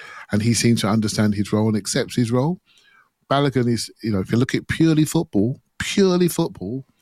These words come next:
and how I watch a player move and how they, how they manipulate the football, I think he's got better technique. Does it mean he's the better player? Not sure.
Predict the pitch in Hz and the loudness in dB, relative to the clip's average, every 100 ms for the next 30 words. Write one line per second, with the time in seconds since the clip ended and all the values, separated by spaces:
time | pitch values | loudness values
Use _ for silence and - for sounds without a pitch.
0 | _ _ - 117 117 113 127 156 - 117 | _ _ -2 2 2 2 2 0 -2 -2
1 | 123 117 107 117 117 113 107 104 110 107 | 2 2 2 4 4 4 2 0 2 2
2 | 104 104 101 - - - _ _ _ _ | 2 0 -4 -12 -20 -20 _ _ _ _
3 | - 117 117 104 117 127 - 92 - 123 | -4 0 2 2 2 2 -2 -2 -2 -2
4 | 95 98 95 - - 139 143 123 131 - | 0 -2 -2 -6 -4 0 0 0 -2 -2
5 | 107 _ _ _ _ _ _ _ - - | -4 _ _ _ _ _ _ _ -6 -4
6 | 127 110 113 104 147 127 - - _ - | -4 -2 -4 -2 -2 -2 -8 -20 _ -20
7 | - _ _ _ - 139 131 143 139 143 | -20 _ _ _ 0 2 4 2 2 0
8 | 143 143 151 147 156 160 _ _ _ - | 0 0 0 2 2 0 _ _ _ -10
9 | 120 151 - - 151 147 95 | -2 0 0 0 4 4 2